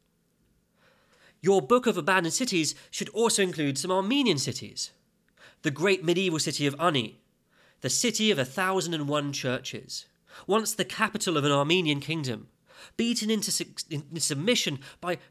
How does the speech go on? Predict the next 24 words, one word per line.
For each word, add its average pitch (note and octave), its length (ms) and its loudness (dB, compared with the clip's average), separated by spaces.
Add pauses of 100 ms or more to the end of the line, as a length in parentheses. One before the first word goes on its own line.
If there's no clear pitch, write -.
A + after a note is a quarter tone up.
by G#3 80 2
successive G3+ 580 0
invasions D3+ 640 0
from C3+ 140 -6
the B2 80 2
Byzantines D#3+ 880 0
to - 100 -8
the B2+ 100 -2
Mongols. A#2 720 -2 (1400)
Now, F#3+ 420 2 (280)
just F#3+ 160 -4
a F3 60 0
few G#3 420 0
buildings E3 460 2
stand C3 580 0 (320)
right F#3+ 320 2
on E3 120 0
the C#3+ 100 0
border B2 560 -2
between B2 500 -6 (140)
Turkey B2+ 640 -4 (400)
and A#2 240 -4
modern-day A#2 460 -2
Armenia. A2 580 -10